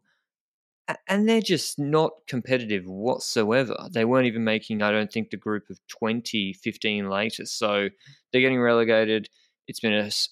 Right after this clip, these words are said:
a shocking season, and it's not finishing well either for that team. And so a lot of guys getting paid a lot of money who aren't performing when the chips are down on that team, and whether that's their fault, whether that's the team, I don't know.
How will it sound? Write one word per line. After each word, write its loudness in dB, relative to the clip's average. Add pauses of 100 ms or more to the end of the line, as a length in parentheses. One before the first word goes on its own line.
a -4
shocking -2
season, -2
and -4 (100)
it's -4
not 0
finishing -2
well -2
either -6
for -6
that -4
team. -4
And -4 (360)
so -4
a 2
lot 6
of 0
guys 2
getting 0
paid 0
a -4
lot 2
of 2
money 0 (880)
who 0
aren't 0
performing -4
when -2
the -4
chips -4
are -6
down 0
on 0
that -4
team, -4
and -2
whether -2
that's -4
their 0
fault, 0
whether -6
that's -10
the -20
team, -2 (880)
I -4
don't -4
know. 2